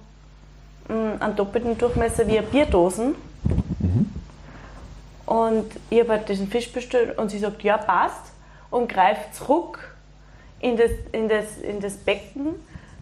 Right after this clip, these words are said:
Speaker 1: holt da den Fisch raus, nimmt ihn, der Fisch starrt mich nur so an von, von wegen,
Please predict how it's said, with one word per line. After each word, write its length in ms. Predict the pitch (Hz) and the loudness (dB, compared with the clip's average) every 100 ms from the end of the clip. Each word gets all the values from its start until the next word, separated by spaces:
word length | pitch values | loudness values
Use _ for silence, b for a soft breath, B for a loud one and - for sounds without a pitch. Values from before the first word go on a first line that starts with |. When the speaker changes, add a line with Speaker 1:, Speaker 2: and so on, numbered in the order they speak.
| - | 2
Speaker 1:
holt 200 | 262 262 | 4 4
da 80 | 240 | 2
den 200 | 226 220 | 0 0
Fisch 260 | - 311 - | 0 0 0
raus, 240 | 202 208 - 247 285 - B B | 0 -2 -2 0 0 -2 B B
nimmt 400 | 240 247 277 277 | 0 4 4 2
ihn, 60 | 311 339 349 B B 262 | 2 2 0 B B 0
der 100 | 254 | 2
Fisch 280 | 302 311 - | 2 0 2
starrt 300 | 226 247 277 | 4 4 4
mich 100 | 277 | 2
nur 160 | 277 | 2
so 100 | 269 | 2
an 280 | - 226 254 | 2 4 2
von, 360 | 285 277 247 247 | 0 -2 -2 0
von 220 | 262 247 | 0 2
wegen, 300 | 254 254 | 2 2